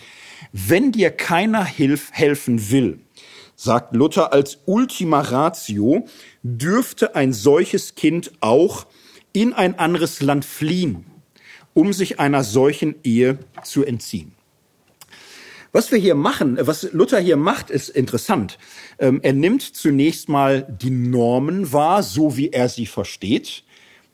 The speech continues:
Das ist noch kommentierungsbedürftig aus heutiger Sicht,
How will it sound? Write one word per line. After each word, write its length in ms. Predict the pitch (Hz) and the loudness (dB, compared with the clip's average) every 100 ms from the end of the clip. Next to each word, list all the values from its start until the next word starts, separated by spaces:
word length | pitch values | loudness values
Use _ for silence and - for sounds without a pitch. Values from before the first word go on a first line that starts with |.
| _ | _
Das 180 | 98 - | -8 -6
ist 220 | 143 - | -8 -2
noch 200 | 110 - | -4 -2
kommentierungsbedürftig 1300 | - 110 101 - 202 110 104 - 107 104 98 117 - | -2 -2 -4 -6 -6 -4 -6 -6 -4 -2 -2 -4 -4
aus 160 | 107 | -4
heutiger 360 | 113 104 107 104 | -2 -2 -2 -2
Sicht, 300 | 110 226 - | -2 -4 -6